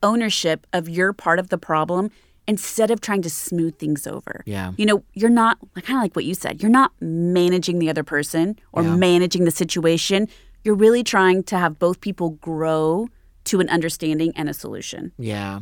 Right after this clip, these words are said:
Speaker 2: yeah. Uh, one of the things that we're recommending for each of the types is a breath prayer. Now, whether you're going into conflict, you know that it's coming later in the day, whether you're in the middle of it right now and you're feeling the heat,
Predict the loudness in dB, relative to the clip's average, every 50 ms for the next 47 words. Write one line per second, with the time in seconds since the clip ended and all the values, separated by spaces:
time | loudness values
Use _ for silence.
0 | -12 _ -8 -6 -6 -8 -10 -12 -16 -20 _ _ _ _ _ _ _ -2 0 0
1 | 0 0 0 0 2 2 2 2 2 2 2 2 2 2 2 4 4 4 4 2
2 | 2 0 0 0 0 0 0 -2 -2 0 -2 -2 -2 -4 -2 -2 -2 -2 -2 -4
3 | -8 -10 -8 -4 -4 -4 -4 -4 -4 0 0 0 0 -2 -6 -12 _ -6 -6 -4
4 | -4 -6 -10 -12 -14 _ -4 0 0 2 4 4 4 4 6 4 4 4 4 2
5 | 2 -2 -2 0 2 2 4 2 2 0 2 2 2 0 0 0 0 2 2 2
6 | 0 -4 -4 -2 -2 -2 -2 -2 -4 -8 -4 -2 0 0 0 0 0 0 0 0
7 | -2 -2 -4 -2 0 2 2 4 4 4 4 2 0 0 -2 -2 -4 -4 -4 -4
8 | -4 -2 0 2 4 4 6 6 4 4 4 2 0 0 2 0 2 2 0 0
9 | 2 2 0 0 -2 -6 -8 -12 -18 _ _ 0 2 4 4 4 4 4 4 2
10 | 2 2 2 2 2 0